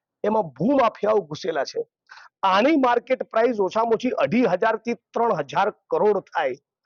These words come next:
અને એ છતાં આટલા વર્ષોમાં માપણી કરી નથી, કબજો સોંપ્યો નથી, અને માથાભારે લોકોનું આમાં ગેરકાયદેસર દબાણ છે. એટલે દબાણના પ્રશ્નો આખા સુરેન્દ્રનગર જિલ્લામાં ભયંકર છે, અને એની રજૂઆત કરવા હું જે કલેક્ટરને આવ્યો હતો, અને કલેક્ટરશ્રીને એવું પણ કહ્યું છે કે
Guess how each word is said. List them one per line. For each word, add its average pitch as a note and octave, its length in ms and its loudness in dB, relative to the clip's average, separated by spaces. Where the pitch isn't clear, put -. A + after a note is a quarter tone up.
અને F#3 140 -4
એ D#4 180 0
છતાં A#3 380 2
આટલા C4+ 380 2
વર્ષોમાં A#3 480 0
માપણી G3 400 0
કરી C4 220 2
નથી, B3+ 360 -2
કબજો F#3+ 300 2
સોંપ્યો G#3 440 0
નથી, C4 240 0
અને A3 240 -4
માથાભારે G#3+ 580 0
લોકોનું G#3+ 500 -2
આમાં G#3 160 0
ગેરકાયદેસર F3 640 -2
દબાણ F3 440 -2
છે. - 260 -14
એટલે G#3 180 -2
દબાણના B3 600 2
પ્રશ્નો A#3+ 580 0
આખા G#3+ 260 0
સુરેન્દ્રનગર B3+ 640 0
જિલ્લામાં A3 360 -2
ભયંકર G#3+ 560 -2
છે, A#3 180 0
અને G#3 200 -2
એની F#3+ 220 2
રજૂઆત A3+ 380 2
કરવા G#3+ 220 0
હું G#3 100 2
જે G#3 80 -2
કલેક્ટરને F#3+ 460 -2
આવ્યો G#3 140 2
હતો, A3 100 -2
અને A3 100 -2
કલેક્ટરશ્રીને G#3 600 -2
એવું F#3+ 200 0
પણ B3 160 2
કહ્યું G3 200 -2
છે E3 100 -8
કે - 160 -6